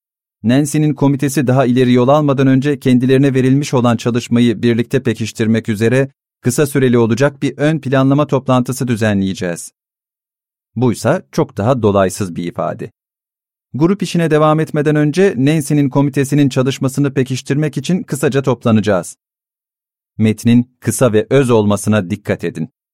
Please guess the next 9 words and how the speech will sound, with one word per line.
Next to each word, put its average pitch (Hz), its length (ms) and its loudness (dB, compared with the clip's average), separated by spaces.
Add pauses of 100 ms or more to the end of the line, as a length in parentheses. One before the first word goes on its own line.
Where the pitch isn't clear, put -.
(800)
Nasıl 139 380 -2
üslubunuzun 107 800 0
dolaysız 95 480 -2
olması 87 360 -2
gerekiyorsa, 87 800 -4 (380)
cümle 139 340 2
ve 165 160 0
paragraflarınızın 107 1000 2
da 104 200 -2